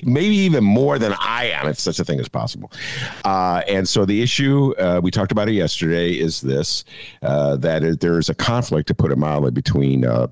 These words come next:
some police officers, some detectives, and prosecutors with Kim Fox's office as to whether charge should be filed, uh, in certain high-profile murder cases, uh, shooting cases, and the police want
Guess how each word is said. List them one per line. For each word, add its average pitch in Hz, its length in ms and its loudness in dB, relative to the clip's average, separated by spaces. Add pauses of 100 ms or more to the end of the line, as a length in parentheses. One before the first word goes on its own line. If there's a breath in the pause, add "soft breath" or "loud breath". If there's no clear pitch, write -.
(120)
some - 220 0
police 78 320 0
officers, 73 480 0
some - 160 -2
detectives, 80 640 -2 (320 loud breath)
and 58 140 -2
prosecutors 82 640 0
with - 160 -2
Kim 62 160 -2
Fox's - 460 -2 (100)
office - 400 -2 (300 loud breath)
as 71 220 -2
to 71 100 0
whether 69 260 0
charge 101 380 0
should - 100 -4
be 67 100 -2
filed, 69 480 -2 (360 loud breath)
uh, 60 180 0
in 60 120 -2
certain - 280 -2
high-profile 73 680 -2
murder 107 320 2
cases, - 240 -4 (720 loud breath)
uh, 120 80 0
shooting 147 320 2
cases, - 520 -2
and 58 200 0
the - 40 -2
police 78 340 -2
want 82 520 -2